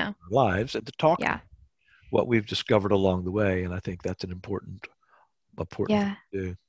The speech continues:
Speaker 2: Definitely.
Speaker 1: Hey, well, I think we've, a-, anything else that you want to just say in this thing about being a partner, having partners in life?
Speaker 2: No, I think that's it. Just another thing to remember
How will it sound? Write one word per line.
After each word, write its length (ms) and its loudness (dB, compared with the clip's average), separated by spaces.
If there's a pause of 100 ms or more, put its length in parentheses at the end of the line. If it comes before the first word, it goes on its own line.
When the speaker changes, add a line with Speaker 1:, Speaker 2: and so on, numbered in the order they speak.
(400)
Speaker 2:
Definitely. 600 2
Speaker 1:
Hey, 80 -2
well, 120 8
I 100 4
think 240 6
we've, 240 4
a-, 60 6
anything 600 4
else 220 6
that 160 2
you 300 0
want 200 -4
to 240 2 (100)
just 200 -4
say 260 6
in 120 2
this 160 0
thing 180 -4
about 240 0
being 180 0
a 40 -2
partner, 440 -2
having 280 0
partners 380 -2
in 80 -4
life? 280 -4 (500)
Speaker 2:
No, 480 4
I 160 4
think 180 0
that's 240 4
it. 120 4
Just 200 2
another 340 8
thing 260 2
to 80 0
remember 680 4